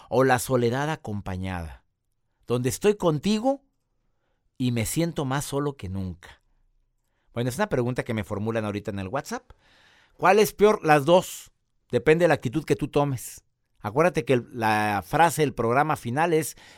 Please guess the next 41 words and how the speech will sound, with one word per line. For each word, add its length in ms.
"No 260
es 120
lo 120
que 120
me 120
pasa, 360
es 100
cómo 220
reacciono 420
a 20
lo 120
que 80
me 100
pasa". 380
Ahora, 240
no 160
estoy 420
a 60
gusto 380
contigo, 580
¿con 180
quién 240
sí 80
estoy 260
a 60
gusto? 460
A 100
ver, 180
no, 260
no, 240
no 240
la 200
paso 300
bien 200
contigo 440
y 40
debería 460
de 100
pasarla 500
bien 240
contigo. 580